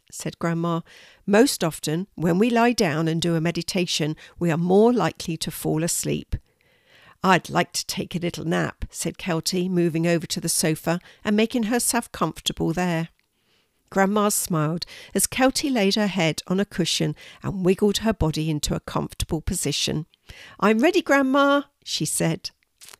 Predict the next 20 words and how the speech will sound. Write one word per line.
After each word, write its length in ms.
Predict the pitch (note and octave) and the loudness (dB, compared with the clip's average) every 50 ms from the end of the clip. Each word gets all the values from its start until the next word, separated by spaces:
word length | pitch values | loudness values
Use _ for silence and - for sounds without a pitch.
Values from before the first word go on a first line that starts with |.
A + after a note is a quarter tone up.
| _ _ _ - | _ _ _ -4
"Okay," 880 | D3+ D#3 D#3 E3 F3 F3+ F3+ - - F3 E3+ D3 D3 C#3+ C#3 D#3+ D#3+ - _ _ _ _ _ _ _ _ _ _ | 0 2 2 2 2 0 0 -4 -8 -8 -6 -6 -6 -6 -8 -10 -12 -16 _ _ _ _ _ _ _ _ _ _
Grandma 360 | - F3 E3 D#3+ E3+ D#3 D3+ | -4 -2 -2 -2 -2 -2 -4
said. 500 | D3+ - - - - D#3 D#3 - - - - _ _ _ _ _ _ _ _ _ - - _ _ _ _ _ _ _ _ _ _ | -4 -4 -6 -6 -6 -6 -6 -6 -8 -10 -12 _ _ _ _ _ _ _ _ _ -20 -20 _ _ _ _ _ _ _ _ _ _
Grandma 360 | - - F3 G3 A3 A#3 B3 | -4 -2 0 0 0 0 0
softened 580 | C4+ - - - - D#3 - - - E3 F3 F3 | 0 0 0 -2 -2 -4 -4 -6 -6 -6 -4 -4
the 100 | - G3+ | -4 -6
tone 360 | - - - F3 D#3 D#3 D3+ | -6 -6 -4 -4 -4 -4 -4
of 100 | D#3 - | -6 -6
her 140 | - F#3+ F3+ | -6 -6 -6
voice 420 | E3+ - - D3 C#3 C#3+ - - | -6 -6 -6 -6 -4 -4 -6 -6
as 60 | - | -6
she 240 | - - - E3+ D3+ | -6 -8 -8 -6 -6
began. 580 | - - D#3+ - E3 D#3 D3+ D3+ D3 D3 D#3 D#3 _ _ _ _ _ _ _ _ _ _ _ _ - - _ - _ _ _ _ _ _ _ | -6 -6 -6 -4 -4 -4 -4 -4 -4 -6 -8 -12 _ _ _ _ _ _ _ _ _ _ _ _ -20 -20 _ -20 _ _ _ _ _ _ _
"Let's 340 | - E3 - - - - - | -4 -4 -4 -4 -4 -6 -4
begin 540 | - C4+ C4 - G#3+ E3+ D3+ C#3+ C#3+ E3 E3 _ _ _ _ _ _ - | -4 -4 -4 -4 -2 -2 -2 -4 -6 -8 -12 _ _ _ _ _ _ -4
by 120 | - E3 | -2 -2
you 220 | E3 D3+ D#3+ E3 D3+ | -2 -2 -2 -4 -4
closing 520 | - - - F3 D#3+ E3 D#3 - F3+ F#3 | -6 -6 -2 -2 -2 -2 -2 -2 -2 0
your 140 | F#3+ G#3+ - - | 0 0 0 -2
eyes 480 | F3 D#3 D#3 D#3 D#3 D3+ D3+ - - | -4 -4 -4 -4 -4 -4 -6 -8 -10